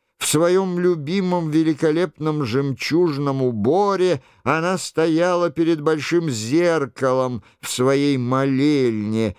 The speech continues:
рядом с Марией Монтуанской и заботливо оканчивала туалет молодой принцессы, одетой в длинное розовое платье.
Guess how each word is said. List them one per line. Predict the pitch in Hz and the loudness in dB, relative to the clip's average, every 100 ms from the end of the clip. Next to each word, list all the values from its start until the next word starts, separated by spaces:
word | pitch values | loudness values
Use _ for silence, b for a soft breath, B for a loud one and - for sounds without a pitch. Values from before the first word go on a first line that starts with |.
| b | b
рядом | - 113 135 139 143 123 - _ _ _ _ _ | -2 0 2 0 -2 -4 -10 _ _ _ _ _
с | - - 104 | -12 -6 -2
Марией | 104 104 107 147 170 165 156 151 _ | 0 2 2 0 0 -2 -6 -10 _
Монтуанской | 104 131 160 143 - 156 113 110 110 110 - - 110 113 120 _ _ _ _ _ _ _ _ _ _ 160 | -2 0 -2 -2 -2 0 2 0 -4 -6 -12 -4 -2 -2 -6 _ _ _ _ _ _ _ _ _ _ 0
и | 165 | 2
заботливо | 156 160 196 208 190 190 185 185 170 - _ _ - | 2 2 0 -2 0 2 2 2 -2 -8 _ _ -6
оканчивала | 151 131 175 175 147 - 160 160 156 | -4 0 0 0 -2 0 2 2 0
туалет | 156 156 160 151 151 165 170 143 | -2 -2 2 2 2 0 -2 -4
молодой | 151 156 151 147 151 | -2 0 0 2 0
принцессы, | 151 139 143 143 - - - 101 95 - - 98 101 92 b b _ | 0 -4 -2 -4 -6 -6 0 0 0 -4 -6 -2 -2 -2 b b _
одетой | 110 113 101 92 107 98 110 107 101 _ | -2 0 -2 -2 -2 0 -2 -2 -4 _
в | 104 104 | -4 -4
длинное | 85 113 113 107 98 101 98 104 104 | -2 0 0 0 0 0 0 0 0
розовое | 104 101 95 104 104 101 | 0 0 0 0 0 -2
платье. | - 92 90 87 90 - 80 85 87 | -4 -4 -2 -2 -6 -10 -6 -6 -6